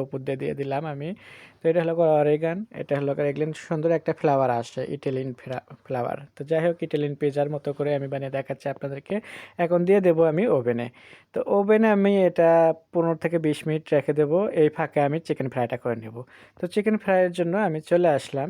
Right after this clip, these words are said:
চুলোতে। তো চুলোতে আসার পরে আমি একটা কড়াইয়ে তেল বসিয়ে দিচ্ছি already, আর এখানে একটা প্লেটে দেখতে পাচ্ছেন আমি কিন্তু ময়দা আর হলো বিস্কিটের ক্রিম নিয়েছি আজকে। তো দুটা মিলে আজকে আমি চিকেনটাকে ভালোভাবে মেখে নেব। দেখবেন যে এটা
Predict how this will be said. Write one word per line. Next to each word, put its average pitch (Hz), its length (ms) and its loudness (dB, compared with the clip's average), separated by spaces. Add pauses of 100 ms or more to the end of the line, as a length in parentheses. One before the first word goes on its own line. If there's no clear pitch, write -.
(160)
চুলোতে। - 380 -8 (360)
তো - 160 -20
চুলোতে 170 240 0
আসার 156 300 0
পরে 147 240 0 (140)
আমি 147 140 -4 (180)
একটা 147 200 -4 (500)
কড়াইয়ে 143 300 0
তেল 151 220 2
বসিয়ে 147 300 -4
দিচ্ছি 147 200 -8
already, 151 400 0 (120)
আর 143 80 0
এখানে 139 300 -4 (100)
একটা - 160 -6
প্লেটে 143 340 -2
দেখতে 147 280 -6
পাচ্ছেন 151 400 -4 (440)
আমি 143 220 0
কিন্তু 139 320 -2 (580)
ময়দা 160 420 4 (140)
আর 143 120 4
হলো 139 140 0 (200)
বিস্কিটের 151 440 0
ক্রিম 139 280 0
নিয়েছি 117 220 -4 (100)
আজকে। - 260 -8 (180)
তো - 80 -10
দুটা 165 320 2 (120)
মিলে 160 220 2
আজকে 156 300 0
আমি 139 100 -6
চিকেনটাকে 135 520 -6 (120)
ভালোভাবে 131 380 -6
মেখে 135 200 -6
নেব। 139 180 -6 (140)
দেখবেন 143 260 -6
যে 147 80 -6
এটা 151 160 -6